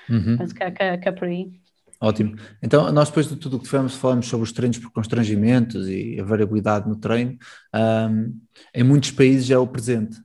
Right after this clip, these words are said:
Speaker 1: já é o, o que se passa hoje em dia. E se calhar já se passa há bastantes anos. Ahm, achas que é esse o nosso futuro cá em Portugal? Ou o nosso presente barra futuro em Portugal? Tem que passar por aí, ah, ensinar os jogadores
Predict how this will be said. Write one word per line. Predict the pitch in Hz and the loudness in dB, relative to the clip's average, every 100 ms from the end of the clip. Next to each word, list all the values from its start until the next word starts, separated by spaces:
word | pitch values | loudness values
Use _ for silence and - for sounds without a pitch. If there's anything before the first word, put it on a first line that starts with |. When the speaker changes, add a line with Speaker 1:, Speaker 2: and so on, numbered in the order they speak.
| _ | _
Speaker 1:
já | 107 104 | -4 0
é | |
o, | 107 107 | 0 -2
o | 107 | -6
que | - | -6
se | |
passa | - 113 - | 0 0 0
hoje | 113 104 | 0 0
em | 110 | 0
dia. | 104 95 98 | 0 -2 -6
E | 113 | -8
se | 104 | -2
calhar | 117 107 | 0 2
já | 110 | 0
se | 104 | -2
passa | - 107 104 - 113 117 _ _ _ _ | -2 -2 0 -4 -6 -8 _ _ _ _
há | 110 | -2
bastantes | 110 - 113 110 110 | 0 0 2 2 0
anos. | 101 95 - - - - - _ | -2 -4 -10 -20 -20 -20 -20 _
Ahm, | 104 104 104 101 98 95 - | -2 0 0 0 -2 -4 -4
achas | 117 - | -2 -2
que | - | 2
é | 131 | 4
esse | 127 123 | 4 2
o | 127 | 2
nosso | 117 - | 2 -2
futuro | - 110 | -4 -2
cá | 107 | 0
em | 113 | -2
Portugal? | 110 - 101 - - | -2 -4 -6 -4 0
Ou | |
o | 110 | 2
nosso | 113 113 | 2 2
presente | - 104 110 107 | -2 0 0 2
barra | 104 104 | 0 -2
futuro | - 113 | -4 -4
em | 104 | -4
Portugal? | - - 104 104 - - _ | -4 -2 -2 -4 -18 -20 _
Tem | 123 | 0
que | 110 | 2
passar | 117 120 | 2 2
por | 101 107 | 4 4
aí, | 117 120 - - | 4 2 -8 -10
ah, | - 107 104 101 | -2 0 0 -2
ensinar | 110 110 127 120 | -4 -2 0 0
os | 110 | 0
jogadores | 117 113 120 107 - | 0 2 0 0 -8